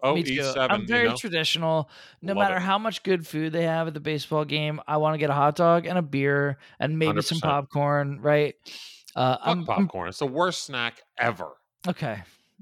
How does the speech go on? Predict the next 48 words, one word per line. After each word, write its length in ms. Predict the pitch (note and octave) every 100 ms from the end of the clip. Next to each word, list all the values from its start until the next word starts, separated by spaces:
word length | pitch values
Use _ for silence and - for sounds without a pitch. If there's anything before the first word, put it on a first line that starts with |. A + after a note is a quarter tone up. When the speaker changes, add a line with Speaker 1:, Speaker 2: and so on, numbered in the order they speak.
| _ _ _
Speaker 1:
I'm 100 | D3+
just 100 | F3+
Speaker 2:
Well, 120 | G#3+ A3+
that's 120 | C4+
why, 60 | C#4
Speaker 1:
saying. 100 | B3+
Speaker 2:
that's 140 | B3+
why 80 | D#4
I 40 |
said 200 | C#4 D#4
maybe. 480 | C#4 D4+ A#3+ - - _ _ _ _
Speaker 1:
Well, 180 | - -
yeah. 160 | E3 -
<laughs> 40 | C5+ A#4+ A#4+ G4 - - _
Why 240 | A2+ D#3+
Speaker 2:
What 100 | A#3+ C4
about 180 | D4 D4
Speaker 1:
eat 120 | -
Speaker 2:
the, 60 | C4+
what 80 |
about 120 | D#4 D#4+
the 60 |
Speaker 1:
something 120 | A3 G#3
Speaker 2:
peanuts? 160 | D4+ A3+
Speaker 1:
that 140 | C#3 D3
could 60 |
Speaker 2:
What 60 | A3
about 100 | A3+
Speaker 1:
be 60 | D3
Speaker 2:
the 40 |
Speaker 1:
in 80 | E3
your 120 | D#3+
Speaker 2:
peanuts? 140 | C3+
Speaker 1:
throat 300 | C3 B2 A2+ - _ -
for 180 | - C3 D3
eighteen 440 | C#3 C#3 C#3 A#2+
hours 400 | A2 G#2+ G#2 F2+
after? 420 | A2 F#2+ - D#2+ - -
Speaker 2:
What 140 | G3
about 160 | A3+ A3
the 80 | G3+
peanuts? 560 | F#3+ A#2 F2 - - _ _ _ _ _ _ _
Speaker 1:
I 120 | F#3+
love 260 | A3+ E3 -
Speaker 2:
They 120 | G2
give 240 | F#3+ G#3
Speaker 1:
peanuts. 60 | G#3+
Speaker 2:
me 120 | G#3